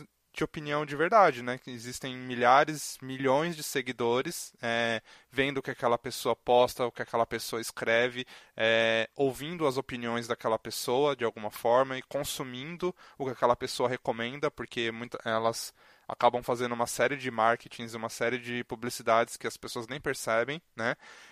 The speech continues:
E você acha que esse poder todo que se dá para os profissionais da indústria do entretenimento é um poder perigoso?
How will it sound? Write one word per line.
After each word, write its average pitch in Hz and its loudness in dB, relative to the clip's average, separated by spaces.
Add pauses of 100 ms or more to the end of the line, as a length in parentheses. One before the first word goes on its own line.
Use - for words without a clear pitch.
(120)
E 123 -4
você 139 0
acha - 4
que 190 -4
esse - -4
poder 147 2
todo 135 2
que - -12
se - -8
dá 113 6
para 113 6 (260)
os - -10
profissionais 131 2
da 135 0
indústria 127 -2
do 120 -14
entretenimento 117 -6
é 131 2
um 175 -6
poder 135 0
perigoso? 117 -4